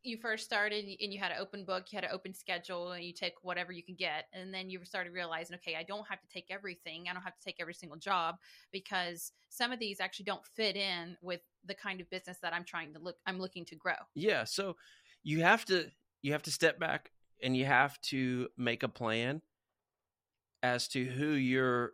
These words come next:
Speaker 2: target audience is and who you wanna promote to. And you have to stick with that. So I can tell you for, for instance,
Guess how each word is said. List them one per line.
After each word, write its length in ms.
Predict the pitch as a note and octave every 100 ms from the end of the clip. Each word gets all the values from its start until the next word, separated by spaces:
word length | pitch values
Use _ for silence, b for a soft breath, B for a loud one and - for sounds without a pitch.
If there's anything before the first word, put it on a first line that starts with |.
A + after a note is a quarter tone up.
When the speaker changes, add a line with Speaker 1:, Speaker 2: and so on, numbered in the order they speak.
| -
Speaker 2:
target 360 | B2+ A#2+ C3
audience 500 | A2+ A#2+ C3 C3+ - -
is 300 | B2 B2 D3
and 100 | A2+
who 100 | B2
you 220 | A#2+ B2
wanna 200 | B2 A#2
promote 460 | G#2+ A2 G#2+ A2+ -
to. 300 | B2+ B2 F3+ - _ _ _ _ _ _ _ -
And 420 | C3 B2+ B2 A#2+ - _ _ _ -
you 160 | A#2
have 180 | B2 E3+
to 100 | B2
stick 340 | - - C#3+ -
with 140 | F3
that. 300 | A#2+ C#3 - - _ _ _ _ _ _ _ _ _ _ -
So 320 | F#3 F#3+ - -
I 120 | E3+
can 200 | G3+ F#3+
tell 240 | E3+ E3+ D#3+
you 260 | C#3+ C#3
for, 440 | C3+ C#3 C3+ B2 - _ _
for 160 | - C3+
instance, 540 | A2+ - - - -